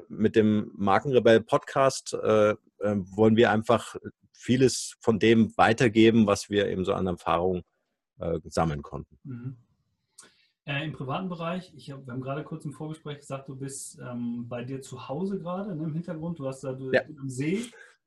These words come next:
Speaker 2: Ähm,
Speaker 1: <laughs>
Speaker 2: den See sieht man jetzt gerade nicht, aber wo
Speaker 1: Nee.
Speaker 2: nur ungefähr
Speaker 1: Hinter
Speaker 2: so
Speaker 1: der Wand.
Speaker 2: Adresse, aber nur <laughs>
Speaker 1: <laughs> Ja, also, ähm, wir wohnen, äh, ganz beschaulich in einem, in einem Holzhaus am See,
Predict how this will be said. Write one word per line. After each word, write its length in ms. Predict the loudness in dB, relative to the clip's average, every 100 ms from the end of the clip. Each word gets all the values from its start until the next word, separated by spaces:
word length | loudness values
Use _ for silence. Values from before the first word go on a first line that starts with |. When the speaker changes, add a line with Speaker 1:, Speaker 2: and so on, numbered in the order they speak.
| _ -14
Speaker 2:
Ähm, 180 | 0 4 4 2
Speaker 1:
<laughs> 320 | -2 -4 -8 -8
Speaker 2:
den 120 | -6
See 140 | -2 -2
sieht 160 | -2
man 140 | -2 -4
jetzt 120 | -4
gerade 220 | -4 -2
nicht, 260 | -2 -4 -6
aber 340 | -6 -4 -6
wo 40 | 2
Speaker 1:
Nee. 500 | 4 6 8 6 4 _
Speaker 2:
nur 180 | -2 4
ungefähr 380 | 6 4 4 4
Speaker 1:
Hinter 180 | 6 6
Speaker 2:
so 60 |
Speaker 1:
der 140 | 4 2
Wand. 280 | 2 0 -2
Speaker 2:
Adresse, 280 | -12 -10 -8
aber 220 | -6 -4
nur 180 | -4 -6
<laughs> 60 | -8 -12 -20 -20 _ -20 -20 _ _
Speaker 1:
<laughs> 1300 | 2 6 8 8 8 6 6 2 0 0 -4 -4 -4 -10 -14 -16 -20 -20 -20 _ _
Ja, 240 | 4 6 6
also, 340 | 6 8 8
ähm, 420 | 8 4 4 0 -6 _ _ _ _ _
wir 300 | 4 4 6
wohnen, 240 | 6 6 6
äh, 440 | 4 4 6 6
ganz 340 | 4 2 0 0
beschaulich 600 | -2 2 4 6 4 0
in 120 | 0
einem, 140 | 0 0
in 80 | -2
einem 240 | -2 2
Holzhaus 540 | 4 4 2 0 0
am 160 | 0 0
See, 340 | 2 0 -2